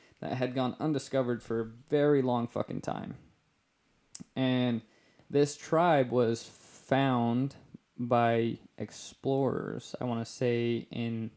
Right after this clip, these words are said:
the late seventies, early eighties. I could be wrong on that. But basically, they were asking and talking to them about, <clears throat> like, how they survived so long under the radar, and they said that they got information on how to stay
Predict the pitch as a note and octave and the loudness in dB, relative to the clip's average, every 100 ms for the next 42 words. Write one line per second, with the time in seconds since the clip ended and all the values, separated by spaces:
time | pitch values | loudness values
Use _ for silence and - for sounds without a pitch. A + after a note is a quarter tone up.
0 | _ _ _ _ _ _ - - B2+ B2 | _ _ _ _ _ _ -18 -4 -2 2
1 | A#2+ B2 - - - B2+ C#3+ D3+ D3 C#3 | 2 0 -4 -10 -2 0 0 -2 -2 -2
2 | B2 A#2+ - A#2 - - - - - _ | -2 -2 -4 -4 -6 -10 -14 -20 -20 _
3 | - A#2 - C3+ C3 A#2 A2+ - - - | -8 -6 -2 0 0 0 -2 -2 -6 -8
4 | - _ _ _ _ _ A#2+ G2+ C#3+ F3 | -8 _ _ _ _ _ -4 2 2 2
5 | D3+ C3 B2 B2 A#2+ A2 - C#3 D#3 - | 0 2 2 4 4 0 0 0 -2 -4
6 | A#2+ A#2 B2+ - - B2 A#2+ A2+ - A#2+ | -6 -4 -6 -12 -10 -4 -2 -2 0 0
7 | C3+ A#2+ A2 A#2 A2+ A2+ A2 G#2 - _ | 2 -2 -2 -2 -2 -4 -6 -6 -12 _
8 | _ _ _ - E3 D#3 B2 A#2+ A2 - | _ _ _ -8 -2 0 0 0 -2 0
9 | B2+ B2 A2+ - A#2 A2 A2+ - B2 B2 | 2 2 0 0 2 4 2 2 2 4
10 | B2 A#2+ A2+ A2 C3 C#3+ C3 A#2+ B2 A#2+ | 2 2 0 -2 4 4 6 2 0 -2
11 | A#2 - A#2+ A#2+ - A#2+ A#2+ A#2 - - | -4 -4 -2 -2 -2 -2 -2 0 -2 -2
12 | B2+ - B2 B2+ C#3 C3 A#2 A#2 - A#2+ | -4 -4 -2 0 0 0 0 -2 0 0
13 | A#2 A2 - A#2+ A#2 A#2 | 0 -6 -2 0 0 -4